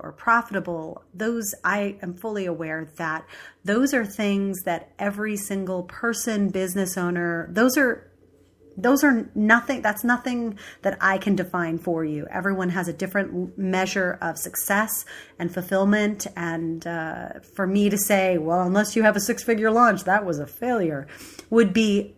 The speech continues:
actually very irresponsible of me. And it wouldn't even be me to say that. So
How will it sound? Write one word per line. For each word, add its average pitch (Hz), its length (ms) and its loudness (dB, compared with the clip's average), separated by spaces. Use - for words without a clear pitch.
actually 262 420 4
very 208 340 2
irresponsible 180 720 -6
of 160 100 -12
me. 170 220 -12
And 226 400 -2
it 226 140 -6
wouldn't 240 180 0
even 202 320 -4
be 202 220 0
me 170 400 -2
to 202 160 -6
say 190 180 -6
that. 139 240 -10
So 214 440 0